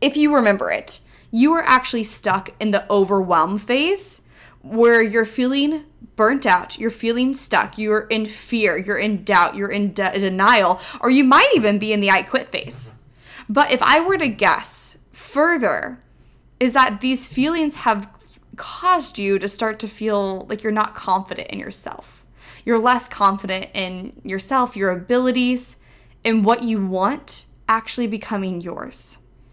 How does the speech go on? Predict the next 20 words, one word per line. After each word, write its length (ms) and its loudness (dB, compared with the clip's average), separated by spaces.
And 140 4
instead 400 -2
of 100 -4
your 140 0
dreams 640 -4
feeling 400 -2
like 180 -2
a 60 -2
hell 320 4
yes, 340 -2
I 60 -2
can 120 -6
totally 380 -4
do 280 -2
that, 280 4
they 120 2
suddenly 500 2
become 420 -2
like 200 -2
a, 340 2